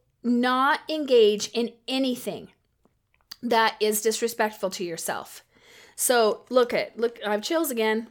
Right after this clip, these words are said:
Man, a lot of chills this reading. Honor and trust your feelings, self-respect. You need to be engaging where you are appreciated, where you are a priority. God, this is a huge relationship vibe.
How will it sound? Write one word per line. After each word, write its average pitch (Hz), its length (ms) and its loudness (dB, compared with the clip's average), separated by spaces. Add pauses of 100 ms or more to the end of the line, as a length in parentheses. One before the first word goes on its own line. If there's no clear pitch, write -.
Man, 233 220 -6
a - 20 0
lot 220 140 0
of 285 80 0
chills 277 260 0
this 202 240 -2
reading. 185 320 -8 (920)
Honor 262 260 2
and 311 80 0
trust 302 300 0
your 247 100 -4
feelings, 277 400 -2
self-respect. 220 760 -2 (460)
You 294 680 0 (120)
need 269 380 -2
to 247 140 -4
be 226 260 -6
engaging 262 720 0
where 233 140 2
you 202 200 0
are 170 60 -2
appreciated, 330 800 -2 (840)
where 226 280 6
you 220 240 4
are 185 120 4
a 165 100 0
priority. 226 920 2 (200)
God, 220 280 -2
this 302 160 4
is 381 100 -2
a 381 80 6
huge 339 340 4
relationship 226 680 2
vibe. 175 320 -2